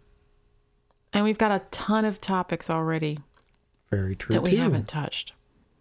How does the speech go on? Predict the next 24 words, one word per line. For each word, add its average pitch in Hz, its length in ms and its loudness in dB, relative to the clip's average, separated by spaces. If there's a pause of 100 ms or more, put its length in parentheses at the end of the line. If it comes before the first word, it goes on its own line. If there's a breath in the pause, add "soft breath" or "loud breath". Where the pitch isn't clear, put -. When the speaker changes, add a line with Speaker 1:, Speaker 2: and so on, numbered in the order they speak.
Speaker 1:
So 120 200 2
Speaker 2:
Mm-hmm. 120 160 4
Speaker 1:
hold 208 420 2
that 190 300 0
thought, - 640 -6 (1800)
because 151 640 -6
we've 170 140 -4
got 160 140 0
a 160 40 0
lot 165 220 2
of 175 80 -2
suggestions 156 500 -4
people - 300 -6
have 143 140 -4
made 73 200 0
for - 140 -12
shows. - 400 -6 (1800 loud breath)
But 202 120 2
it 185 60 2
would 170 140 2
be 170 80 -2
very 147 240 -2
interesting. - 560 -8 (720 soft breath)
Hmm. 160 400 -2